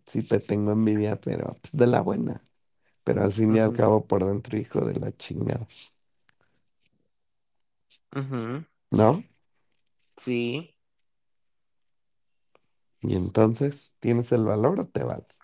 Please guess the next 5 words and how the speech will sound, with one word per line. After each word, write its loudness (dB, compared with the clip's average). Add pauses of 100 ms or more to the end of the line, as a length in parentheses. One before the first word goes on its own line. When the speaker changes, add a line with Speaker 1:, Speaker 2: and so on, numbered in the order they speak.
(1300)
Speaker 2:
Me -2
vale. 6 (560)
Speaker 1:
Sí, 6
te 0
creo. 2